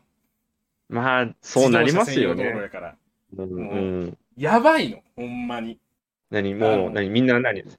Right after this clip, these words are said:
Speaker 1: あの、みんなスピンしながら走ってるの？
Speaker 2: マリカーか。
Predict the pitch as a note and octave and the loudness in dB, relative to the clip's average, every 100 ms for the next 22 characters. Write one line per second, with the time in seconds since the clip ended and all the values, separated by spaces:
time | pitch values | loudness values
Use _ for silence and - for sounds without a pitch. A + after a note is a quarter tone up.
0 | _ A2+ G2+ F#2+ - - B2 A#2 A2+ - | _ -4 -2 -4 -8 -4 0 0 -2 -2
1 | C#3+ B2 G#2 F#2 F2 F2+ - - E2 - | -2 0 0 0 0 -2 -10 -8 -8 -10
2 | _ _ _ _ _ D#3 E3+ G3 - A3+ | _ _ _ _ _ 0 2 2 4 4
3 | A#3 D4 - | 6 6 4